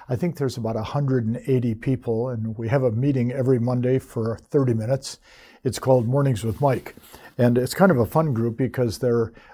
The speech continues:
a lot of new clients to us. There's also some long-term clients. And what I do is I share ideas on Monday that they can use during the course of the week to remain productive. What's interesting is about eighty percent of the group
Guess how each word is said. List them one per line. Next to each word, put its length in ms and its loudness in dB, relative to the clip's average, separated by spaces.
a 60 -2
lot 220 2
of 120 -2
new 200 2
clients 520 -2
to 220 0
us. 140 -2
There's 280 -4
also 380 -2
some 460 -4
long-term 580 0
clients. 540 -4
And 200 -2
what 120 6
I 80 8
do 140 2
is 140 0
I 100 4
share 320 2
ideas 680 2
on 240 -2
Monday 320 0
that 220 -2
they 140 0
can 200 -4
use 180 0
during 220 -2
the 80 -2
course 400 -2
of 120 -6
the 100 -2
week 380 -2
to 140 4
remain 460 2
productive. 640 -2
What's 320 -4
interesting 840 -2
is 320 -2
about 360 -2
eighty 260 -2
percent 600 -6
of 140 -8
the 100 -4
group 420 -2